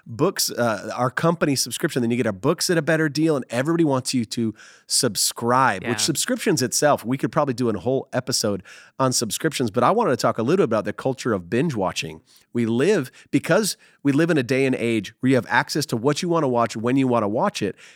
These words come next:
Speaker 1: it also means that we tend to have a culture that goes, "I, I'm gonna watch every episode of this," instead of what it used to be, kind of a serial where it's like you had to wait a week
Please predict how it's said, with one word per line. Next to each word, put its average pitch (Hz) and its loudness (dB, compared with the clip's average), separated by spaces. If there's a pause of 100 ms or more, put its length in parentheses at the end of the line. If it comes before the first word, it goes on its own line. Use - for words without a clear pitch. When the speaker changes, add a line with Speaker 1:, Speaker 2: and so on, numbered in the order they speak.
(120)
Speaker 1:
it 117 2
also 165 4
means 98 -2 (280)
that 131 2
we 123 2
tend 170 0
to 143 4
have 127 0
a 110 -4
culture 143 -2
that 113 -2
goes, 110 -2
"I, 123 0
I'm 113 0
gonna 113 0
watch 117 -2
every 123 0
episode 110 0 (120)
of 135 0
this," 104 0
instead 120 0
of 117 0
what 117 0
it 90 -4
used 151 -4
to 110 -4
be, 104 -4
kind 113 -2
of 101 -4
a 95 -6
serial 117 0
where 110 -2
it's - -6
like 104 -6
you 117 -2
had 104 -2
to 101 -4
wait 101 -2
a 98 -6
week 104 -4